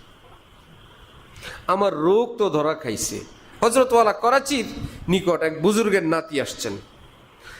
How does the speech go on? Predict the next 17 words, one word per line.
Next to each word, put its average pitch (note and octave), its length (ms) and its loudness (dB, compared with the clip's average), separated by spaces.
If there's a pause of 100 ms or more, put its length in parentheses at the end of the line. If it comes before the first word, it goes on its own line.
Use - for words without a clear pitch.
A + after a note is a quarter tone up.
(160)
একটু G#3+ 180 -4
গভীর G#3+ 480 2
কথা, A3 500 -2
আশা F3+ 260 2
করি G3+ 240 2
আপনারা E3 420 -2 (340)
বেশিরভাগ G3 720 0
দিনদার F3 400 2
আমি D3+ 160 -2
দেখতেছি C3 440 -4
বুঝবেন। B2+ 460 -2 (720)
একজন B3+ 340 0
বড় A#3+ 240 2
আলেম B3 460 0
বুজুর্গের A#3 440 0
নাতি G3+ 400 -4
আসছে, F3+ 500 -4